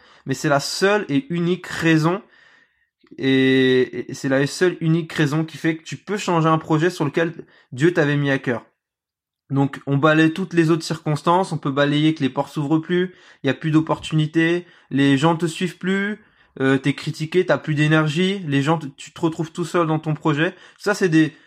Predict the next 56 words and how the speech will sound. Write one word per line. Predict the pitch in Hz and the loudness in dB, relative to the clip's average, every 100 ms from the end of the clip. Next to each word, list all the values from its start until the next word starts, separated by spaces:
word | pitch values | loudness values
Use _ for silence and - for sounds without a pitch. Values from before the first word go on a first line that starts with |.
| _ _ - | _ _ -4
des | 143 147 | 0 2
excuses | 165 - 202 196 | 0 0 -6 -6
qui | - 147 | -8 -2
ne | 147 | 0
fonctionnent | 139 - 185 - - 175 185 - _ | 0 -4 -6 -4 -2 0 -2 -8 _
pas | - 165 | 2 2
du | 156 160 160 | 2 -2 -4
tout. | 139 127 | -4 -4
Donc, | 127 131 | -4 -6
si | - 185 | -10 -10
tu | 190 | 0
les | 180 160 | 2 4
as | 165 | 4
en | 160 | 2
tête | 185 180 | 2 2
et | 151 | -2
que | |
tu, | - - _ | -6 -20 _
pour | 156 - | -12 -4
toi, | 185 | -4
tu | 180 156 | -2 -4
te | |
dis, « | 135 160 160 - - | -2 -2 -2 -12 -10
Je | 135 | -6
change | - 185 156 | 0 0 2
de | 160 | 0
projet | 156 165 165 165 | 2 2 2 0
parce | 135 - | -4 -4
que | 135 127 - - _ | -2 -4 -6 -20 _
il | 131 | 0
y | |
a | 139 139 - - | 0 0 -6 0
telle | 175 165 | 2 4
et | 156 | 2
telle | 165 151 | 2 2
et | 139 | 2
telle | 160 156 | 2 2
et | 131 | 2
telle | 160 156 | 2 2
raison », | 151 143 185 | 2 0 -2
je | 147 | -4
te | 139 139 | -2 -2
dis | 123 127 | -2 -2
non, | 143 165 | 0 -2
je | 147 | -4
te | 135 | -8
dis | 123 127 | -6 -4
non, | 139 | -4
tu | 151 - | -6 -6
n'as | 123 | -6
pas | 123 - 143 | -6 0 0
le | |
droit | 139 160 | 2 2
de | |
le | 151 | 2
faire. | 139 156 180 | 0 -2 -2